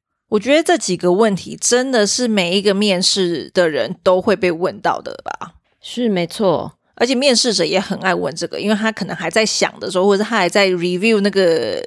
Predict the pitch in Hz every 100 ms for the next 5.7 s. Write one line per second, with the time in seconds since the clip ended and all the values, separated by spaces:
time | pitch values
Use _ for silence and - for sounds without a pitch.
0 | - 196 180 202 214 180 196 180 196 208
1 | 254 160 - 101 - 165 - - - -
2 | - 214 226 208 208 202 190 180 180 170
3 | 151 170 160 - 202 202 160 185 - 175
4 | 65 - 180 - - - - - - 208
5 | 165 156 147 190 156 123